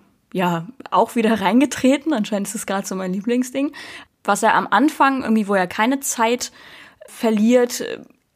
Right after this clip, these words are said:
ich finde generell, der Film verliert wenig Zeit in seinen Handlungen. Also, äh, klar, am, im ersten Akt sind viele Momente, äh, wo jetzt Lukas sagen würde, „Okay, da wurde ein bisschen zu viel Diane Krüger beim Weinen gezeigt.“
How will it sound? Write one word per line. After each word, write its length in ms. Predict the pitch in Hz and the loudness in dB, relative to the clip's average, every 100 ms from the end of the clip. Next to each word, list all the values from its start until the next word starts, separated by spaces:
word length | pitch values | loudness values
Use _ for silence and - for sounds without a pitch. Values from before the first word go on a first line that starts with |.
| - | -12
ich 100 | 170 | 0
finde 160 | 254 | 2
generell, 360 | 262 185 180 220 | 2 0 -2 0
der 140 | 294 277 - | 0 -2 -12
Film 360 | - 262 262 | -2 2 2
verliert 360 | 262 220 247 190 | 0 0 0 0
wenig 340 | 190 269 277 | 2 4 2
Zeit 380 | - - 180 285 | -2 -2 -2 0
in 120 | 269 | -2
seinen 240 | 240 247 240 | 0 0 0
Handlungen. 480 | 240 254 277 339 - | 0 2 0 -2 -4
Also, 420 | 190 180 180 175 - - - | -4 -2 -4 -4 -10 -20 -18
äh, 120 | - | -14
klar, 320 | 170 214 240 226 | -4 0 2 2
am, 160 | 175 | -2
im 260 | 95 - 208 | -6 -4 -2
ersten 380 | 180 269 - 247 | 0 0 -2 0
Akt 280 | 202 220 | 0 0
sind 520 | - 202 208 208 208 - | -4 -4 0 0 -2 -8
viele 460 | - 233 247 247 226 | -6 2 4 4 2
Momente, 720 | - 196 185 220 240 208 196 202 - - - - - | 0 0 0 0 2 2 0 -4 -18 -20 -20 -10 -2
äh, 140 | 185 | 0
wo 60 | 185 | 2
jetzt 140 | 175 | 2
Lukas 260 | 226 247 226 | 2 2 2
sagen 200 | 202 196 | 2 2
würde, 160 | 196 | 0
„Okay, 220 | 180 208 226 | 0 2 2
da 120 | 185 | 2
wurde 200 | 185 196 | 0 0
ein 20 | |
bisschen 420 | 190 180 185 180 | -2 0 0 0
zu 140 | 175 175 | -2 -4
viel 420 | - 185 180 - | -2 0 2 0
Diane 360 | 175 175 175 175 | -2 -2 -2 -4
Krüger 400 | - 208 190 180 | -6 -4 -2 -2
beim 380 | 175 175 185 | -2 -4 -2
Weinen 280 | 180 190 247 | 0 2 2
gezeigt.“ 480 | 220 - 208 208 - | 0 -2 -2 -2 -6